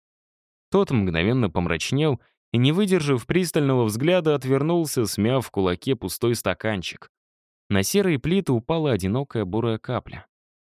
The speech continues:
"Ладно, неважно", благосклонно отступила она. "Расскажи лучше, какого чёрта ты делал у моего дома вечером? Я вроде бы в отпуске. И откуда фингал?"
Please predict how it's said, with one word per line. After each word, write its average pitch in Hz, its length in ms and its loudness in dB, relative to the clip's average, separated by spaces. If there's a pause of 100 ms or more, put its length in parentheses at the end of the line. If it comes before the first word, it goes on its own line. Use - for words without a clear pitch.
(600)
"Ладно, 170 320 0
неважно", 95 540 -2 (360)
благосклонно 92 720 0
отступила 87 560 -2
она. 80 240 -6 (340)
"Расскажи 175 420 -2
лучше, 160 340 -2
какого 190 340 -2
чёрта 185 360 -2
ты 85 180 -6
делал 92 320 0
у 95 40 2
моего 95 320 2
дома 101 260 0
вечером? 98 520 -6 (500)
Я 139 200 0
вроде 165 280 0
бы 175 120 2
в 175 80 0
отпуске. - 540 -4 (380)
И 107 60 -4
откуда 127 400 0
фингал?" 101 520 -4